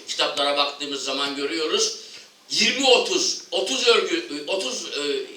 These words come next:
yirmi örgüt, otuz örgüt, kırk örgüt, elli örgüt bir araya gelmiş. İşte sağlıkçısından,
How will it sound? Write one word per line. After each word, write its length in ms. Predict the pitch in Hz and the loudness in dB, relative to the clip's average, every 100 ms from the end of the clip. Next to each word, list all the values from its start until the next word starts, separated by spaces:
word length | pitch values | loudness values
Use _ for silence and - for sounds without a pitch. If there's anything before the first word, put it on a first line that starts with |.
| 131 | -6
yirmi 320 | 165 220 247 | -2 0 4
örgüt, 560 | 233 208 165 160 - 165 | 6 6 2 -4 -4 -6
otuz 320 | 165 220 240 | -6 4 6
örgüt, 400 | 226 208 196 - | 6 6 2 0
kırk 280 | 254 262 240 | -4 -2 2
örgüt, 400 | 226 214 208 - | 2 2 0 2
elli 240 | 175 202 254 | 2 6 8
örgüt 500 | 247 240 220 - - - - - | 8 8 2 -2 -6 -12 -12 0
bir 120 | 202 | 4
araya 280 | 208 190 196 | 6 6 6
gelmiş. 600 | - 208 214 233 - - - - | 6 4 4 4 2 0 -10 -10
İşte 160 | - 202 | -4 0
sağlıkçısından, 1040 | - 214 214 - - - 208 - 208 - | 4 6 6 2 0 2 2 2 2 2